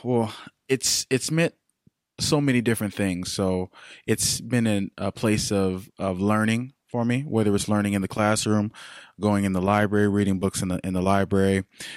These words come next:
Um, it's been a, a pla-, a social place, um, you know, going, getting a chance to go to events, whether it's open mic nights, um, or different kinds of any, any of the fun events that they have on campus, game nights, things of that nature.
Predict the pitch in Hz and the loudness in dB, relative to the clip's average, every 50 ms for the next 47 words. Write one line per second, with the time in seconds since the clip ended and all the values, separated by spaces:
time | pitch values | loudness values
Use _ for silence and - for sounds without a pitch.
0 | - - 107 101 98 95 95 92 95 95 - - - 107 101 95 95 92 87 - | -6 0 2 2 4 2 2 2 0 -2 -2 -2 -2 0 2 2 2 2 0 0
1 | 80 92 92 90 90 - - - 107 98 - - 90 92 - - 117 110 104 - | -2 -2 -2 -2 -2 -4 -2 -2 -2 0 0 0 0 0 0 2 0 0 2 2
2 | - 104 - - 113 110 107 110 - - - - - 110 104 95 90 90 90 90 | 0 0 2 2 2 2 2 2 0 -2 -4 -4 -2 0 2 2 2 2 2 2
3 | 87 92 90 90 92 92 - - _ _ - - 104 104 95 92 87 87 90 - | 0 -2 -2 -4 -4 -6 -10 -14 _ _ -8 -4 -2 0 2 2 2 2 2 0
4 | - - - - - 123 117 120 110 107 104 87 90 110 110 110 107 - 117 107 | -2 -8 -12 -10 -10 -4 0 2 4 4 4 2 0 0 0 0 2 2 2 0
5 | 101 101 104 98 104 98 95 92 92 92 98 98 95 95 - 101 90 85 90 87 | 2 0 2 2 4 4 6 6 6 4 4 2 2 2 2 0 2 2 0 0
6 | - - 90 - 95 95 95 92 - - 92 90 90 90 - - - - - - | 0 -2 -2 -2 0 2 2 2 2 0 0 2 2 2 0 0 -2 -2 -2 -6
7 | - - - - - - - - - 92 87 80 78 76 76 71 76 71 - 90 | -12 -14 -14 -16 -16 -16 -18 -6 -2 0 2 2 2 0 0 -2 -4 -2 0 0
8 | 90 95 101 - 101 85 104 101 92 92 85 90 92 87 82 92 - - 107 104 | 0 0 0 -2 -2 0 2 2 2 2 2 2 2 2 0 -2 -4 -2 0 0
9 | 101 - - - 104 107 98 95 87 90 - 101 98 95 92 85 98 98 90 - | 0 0 0 0 0 2 2 2 0 0 0 2 2 2 2 0 0 0 0 0
10 | 98 87 95 98 95 90 87 87 - - 98 90 98 87 85 98 98 95 92 92 | 0 0 0 0 0 0 0 -2 0 0 0 0 0 0 0 0 0 2 2 2
11 | 92 90 87 - - 95 92 87 85 92 87 90 92 90 92 92 90 - 95 90 | 0 0 0 0 -2 0 0 0 0 0 2 2 2 2 2 0 0 2 0 0
12 | 87 | 0